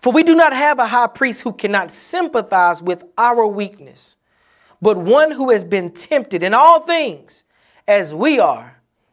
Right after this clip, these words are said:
yet without sin. Therefore, let us draw near with confidence to the throne of grace,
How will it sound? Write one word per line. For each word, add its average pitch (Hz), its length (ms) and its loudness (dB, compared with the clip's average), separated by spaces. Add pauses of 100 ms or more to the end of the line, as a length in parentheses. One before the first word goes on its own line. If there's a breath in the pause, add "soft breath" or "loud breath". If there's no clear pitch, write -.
(180)
yet 175 640 0 (600)
without 190 360 0
sin. 151 440 -6 (1120)
Therefore, 269 500 2
let 247 200 4
us 254 260 -2 (180)
draw 277 640 4
near 196 760 -4 (400 soft breath)
with 208 400 -4
confidence 226 1040 -2 (500)
to - 80 -10
the 190 120 -4
throne 254 420 0
of 226 120 -2
grace, 135 540 -10